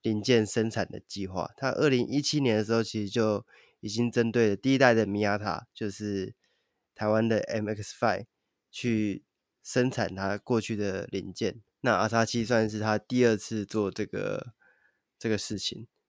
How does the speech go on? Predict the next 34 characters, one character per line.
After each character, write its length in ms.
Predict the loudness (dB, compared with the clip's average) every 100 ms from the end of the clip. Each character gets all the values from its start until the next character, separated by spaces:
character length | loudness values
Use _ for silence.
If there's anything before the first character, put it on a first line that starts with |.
| 2
但 180 | 4 6
是 340 | 4 4 2 0
反 180 | 0
而 160 | 2 0
最 220 | 4 4
早 260 | 6 0 0
期 200 | -4 -6 -8 -4
一 160 | -4
九 300 | 2 4 4
七 240 | 2 -4 0
八 140 | 2
年 140 | 2 0
到 160 | 0
一 60 | 0
九 160 | 0
八 220 | 0 2 2
五 80 |
年 260 | -2 -4 -6
的 320 | -6 -4 -6
初 260 | -8 -4 2
代 120 | 4
R 160 | 4 2
X 180 | -2
七 160 | -2 -4
并 240 | 0 -2
不 60 | 0
在 320 | 0 2 0 _ _ -20 _
这 160 | 2 2
次 180 | 2 -2
的 200 | -2 -2
范 320 | 2 2 2
围 160 | -2 -4
之 220 | -4 -4
内。 260 | -4 -4